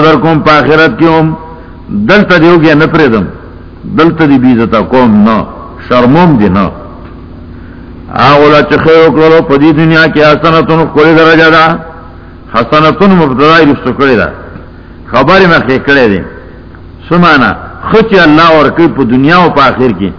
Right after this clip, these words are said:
هغه چا له ورکوي چې دنیا کې ښه وکړي. چې ښه یې نه دي کړي، نو که دنیا کې وله ښه ورکړي، خو آخر کې یې نشته دی. آخر کې وله نشته.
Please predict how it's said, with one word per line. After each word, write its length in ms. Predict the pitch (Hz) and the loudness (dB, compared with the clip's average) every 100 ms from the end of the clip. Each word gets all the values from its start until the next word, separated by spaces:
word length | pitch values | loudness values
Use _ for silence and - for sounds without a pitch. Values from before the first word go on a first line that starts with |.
| - - | -16 -6
هغه 280 | 160 190 180 160 | -2 0 0 0
چا 140 | 165 | 2
له 60 | 156 | 2
ورکوي 240 | 143 135 131 | 0 -2 -4
چې 120 | 117 | -2
دنیا 180 | 123 131 | 0 0
کې 140 | - 123 | -2 -4
ښه 60 | 107 | -2
وکړي. 260 | 92 73 - - - - - - - - | -4 -6 -14 -18 -20 -20 -20 -20 -20 -6
چې 80 | - - | -4 0
ښه 80 | 185 180 | 2 2
یې 60 | 156 | 2
نه 60 | 196 | 2
دي 60 | 190 - | 2 2
کړي، 240 | 135 107 87 - - | 0 0 -4 -14 -8
نو 100 | - | -6
که 140 | - 143 | -2 0
دنیا 300 | 139 170 214 160 | 2 2 2 2
کې 60 | |
وله 180 | 175 151 - | 2 2 2
ښه 60 | 190 | 2
ورکړي، 200 | 202 165 | 2 0
خو 60 | 143 | 0
آخر 280 | 135 123 156 | 0 0 0
کې 60 | 117 | 0
یې 80 | 123 | 0
نشته 220 | 135 - 87 | -2 -4 -6
دی. 80 | 73 - - - - - - - - - | -8 -16 -20 -20 -20 -20 -20 -20 -12 -6
آخر 200 | 117 156 156 | -2 0 0
کې 60 | 170 | 2
وله 180 | 147 139 | 2 2
نشته. 260 | 151 117 | -2 -4